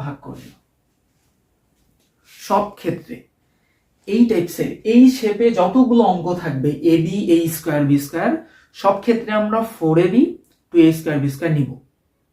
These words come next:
প্রশ্নের ডিমান্ড অনুযায়ী নিব। সূত্র মেলানোর জন্য যে অংশটুকু তুমি এক্সট্রা নিবা, সেটাকে কি করব? ভাগ করে দিলেই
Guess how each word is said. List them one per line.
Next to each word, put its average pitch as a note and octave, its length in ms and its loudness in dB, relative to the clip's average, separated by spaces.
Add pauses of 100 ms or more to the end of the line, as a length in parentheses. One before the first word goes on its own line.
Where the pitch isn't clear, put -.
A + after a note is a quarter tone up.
(540)
প্রশ্নের F4+ 480 -4
ডিমান্ড F#3 360 0
অনুযায়ী C#3+ 360 -2
নিব। C3 120 -10 (840)
সূত্র A#3+ 240 4 (100)
মেলানোর B3 340 6
জন্য B3 140 4 (180)
যে F#3 100 -2 (120)
অংশটুকু B3+ 460 6 (120)
তুমি B3 160 6 (180)
এক্সট্রা A3+ 440 -6
নিবা, F3 200 -2 (160)
সেটাকে F#3 380 -4
কি A#3 160 -2
করব? A3+ 140 8 (500)
ভাগ A#3 280 -4
করে B3 220 6
দিলেই C#4 200 4